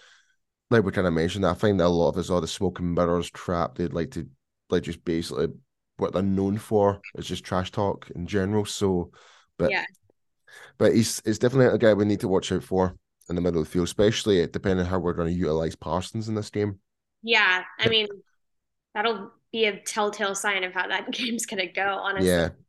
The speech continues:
Speaker 1: Yeah, 'cause if we are having Parsons more on the edge, then that kinda does kinda free up a bit more space within the middle.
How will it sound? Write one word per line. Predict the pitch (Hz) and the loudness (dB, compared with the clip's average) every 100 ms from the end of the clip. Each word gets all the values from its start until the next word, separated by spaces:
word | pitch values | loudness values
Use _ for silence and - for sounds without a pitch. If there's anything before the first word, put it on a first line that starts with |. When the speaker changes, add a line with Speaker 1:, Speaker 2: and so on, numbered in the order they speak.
| _ _ _ - | _ _ _ -6
Speaker 1:
Yeah, | 95 92 | 0 0
'cause | 92 92 | 0 -4
if | 95 | 4
we | 123 | 6
are | |
having | 117 113 104 95 | 6 4 2 0
Parsons | 98 95 - | -2 -2 -4
more | 85 90 90 | -2 2 2
on | |
the | 85 | 2
edge, | 87 87 95 90 | 0 2 0 0
then | - 85 | -2 0
that | 95 | 0
kinda | - 90 | 0 -2
does | 78 78 | -2 -4
kinda | - 78 | -4 -6
free | - 95 | -2 0
up | 85 78 | 0 0
a | - | -2
bit | 78 | -2
more | 80 87 | -2 -2
space | 82 - 80 - | -2 -4 -4 -4
within | 87 87 | -6 -4
the | 76 | -4
middle. | 80 90 98 | -4 -4 -4